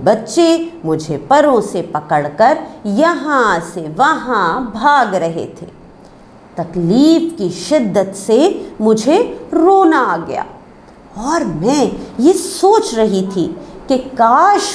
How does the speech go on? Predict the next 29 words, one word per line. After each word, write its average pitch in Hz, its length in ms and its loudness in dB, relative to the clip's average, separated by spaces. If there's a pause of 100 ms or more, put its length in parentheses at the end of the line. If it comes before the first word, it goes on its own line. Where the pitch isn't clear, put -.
कोई 349 320 6
मुझे 262 380 2
इन 302 360 2
बच्चों 214 420 -2
की 190 200 -4 (120)
क़ैद 165 340 4
से 277 220 2 (140)
आज़ादी 202 560 0
दिला 147 320 0
दे। - 180 -12 (720)
अभी 190 720 0
मैं 185 160 2
ये 165 180 2
सोच 381 460 2
रही 180 320 2
थी 247 400 2
कि 233 120 -6 (220)
एक 233 360 2
बुज़ुर्ग 247 640 0
ने 185 220 0 (340)
बच्चों 196 480 -2
को 170 180 -2 (200)
डांटा 247 420 2 (760)
और 370 300 4
मुझे 208 500 2 (120)
उनकी 170 400 0
क़ैद 156 420 2
से 320 240 2 (480)
रिहा 370 340 4